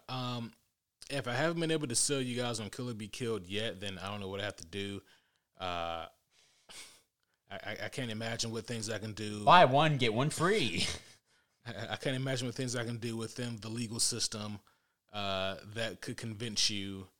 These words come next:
Speaker 1: uh, to, to read this story. Uh, but no, this is one that, uh, we both thoroughly enjoyed,
Speaker 2: Mm.
Speaker 1: and, uh, it's, it's, it was also a breath of fresh air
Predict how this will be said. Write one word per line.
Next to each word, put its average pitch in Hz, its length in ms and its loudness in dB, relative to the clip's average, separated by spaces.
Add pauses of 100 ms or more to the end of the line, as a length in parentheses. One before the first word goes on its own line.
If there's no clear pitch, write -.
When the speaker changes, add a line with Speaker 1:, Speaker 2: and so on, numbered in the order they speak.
(380)
Speaker 1:
uh, 95 180 -4 (120)
to, 104 200 -2
to - 160 -2
read 104 220 -6
this 95 120 0
story. 90 440 -2 (560)
Uh, 101 240 0 (800)
but 139 120 -4
no, 151 140 2
this 135 200 2
is 175 160 2
one 151 220 4
that, 127 140 2
uh, 120 200 2
we 113 100 -2
both 123 240 -2
thoroughly 123 440 -2
enjoyed, 98 640 -4 (180)
Speaker 2:
Mm. 95 320 -10
Speaker 1:
and, 95 140 -6
uh, 92 260 -2
it's, - 260 2
it's, - 360 -2 (640)
it 139 60 -18
was 120 140 -6
also 139 260 2
a 110 80 -2
breath 120 300 -6
of 104 100 -8
fresh 107 340 -2
air 90 380 -4